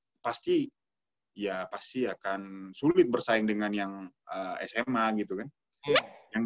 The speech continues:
Speaker 1: yang tiap hari di sekolah. <laughs> Kalau kita kan nggak tiap hari di sekolah.
Speaker 2: Ya.
Speaker 1: Gitu.
Speaker 2: Dan lu, lu akhirnya be-, eh, beradaptasinya lama nggak dengan lu, dengan dapat buku yang isinya teks semua, cuy? Nggak ada angka, nggak ada grafik, <laughs> nggak ada tabel.
Speaker 1: Iya,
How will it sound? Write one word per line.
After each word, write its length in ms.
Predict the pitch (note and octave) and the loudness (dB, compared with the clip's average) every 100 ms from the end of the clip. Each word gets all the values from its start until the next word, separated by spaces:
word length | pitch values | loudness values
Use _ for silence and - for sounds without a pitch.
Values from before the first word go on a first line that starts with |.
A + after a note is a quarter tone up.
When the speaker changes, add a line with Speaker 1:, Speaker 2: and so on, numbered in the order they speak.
| A2+ | -2
Speaker 1:
yang 200 | C3+ A#2+ A#2+ | 0 0 6
tiap 160 | C3+ | 6
hari 160 | D3 D3+ | 8 6
di 80 | D3 | 6
sekolah. 360 | D#3+ F3+ D#3+ | 8 8 10
<laughs> 520 | F3+ - B3+ - D#4+ - | 8 6 2 2 2 6
Kalau 120 | D3 | 8
kita 240 | E3+ F3+ G3+ | 10 8 6
kan 80 | |
nggak 160 | F#3+ D3 | 6 6
tiap 160 | D3+ D3+ | 6 6
hari 160 | D3 | 4
di 40 | C#3+ | 4
sekolah. 360 | D#3 B2 B2 - _ _ - | 6 8 6 2 _ _ -2
Speaker 2:
Ya. 100 | C#3+ C3+ - - _ _ - | 0 -2 -10 -20 _ _ -10
Speaker 1:
Gitu. 320 | - - F2 - _ _ _ _ - | -10 -10 -14 -14 _ _ _ _ 0
Speaker 2:
Dan 320 | - F3 F3+ - _ _ - | 4 6 4 -2 _ _ 4
lu, 80 | C#4 C#4 | 6 6
lu 80 | C#4+ | 6
akhirnya 480 | D#4 A#3+ C#4+ E4+ D#4 - - - _ _ - | 8 8 8 8 8 2 -16 -20 _ _ -6
be-, 160 | A#3+ | -2
eh, 360 | A3 A3+ G#3+ G#3 - - - _ _ _ _ _ - | 0 0 0 -2 -6 -16 -20 _ _ _ _ _ -6
beradaptasinya 720 | F#3 B3+ A3+ A#3+ A#3 G#3 D#4 C#4 | 0 2 2 2 0 2 6 6
lama 100 | D4+ B3+ | 6 4
nggak 180 | C3+ - D3 | 2 0 -2
dengan 240 | D#3+ E3 E3+ | 4 6 6
lu, 120 | F#3 F3+ - - _ | 0 -2 -6 -20 _
dengan 400 | C#3+ D#3+ E3+ E3+ | -4 2 2 4
dapat 320 | E3 E3+ D3+ | 4 4 0
buku 260 | D#3+ - A#3 | -2 0 0
yang 140 | G#3+ | 0
isinya 260 | D#3+ F#3+ G#3 | -2 -4 -2
teks 240 | - - F#3+ | -2 -2 -4
semua, 240 | F#3 G3 | 0 0
cuy? 180 | C#3+ A#2+ | 0 -6
Nggak 220 | A#2 B2 | -2 -2
ada 80 | B2+ B2 A#2 | 0 -2 0
angka, 200 | D#3 G3+ D3 | 4 4 4
nggak 120 | C#3 | 2
ada 80 | C3 | 2
grafik, 400 | B2+ A#2+ - E3 - - | 2 0 0 -4 -6 -12
<laughs> 180 | - | -4
nggak 120 | D#3 C#3 | 2 4
ada 80 | C#3 | 4
tabel. 380 | B2+ B2+ D#3+ | 2 4 6
Speaker 1:
Iya, 100 | F#3+ | 6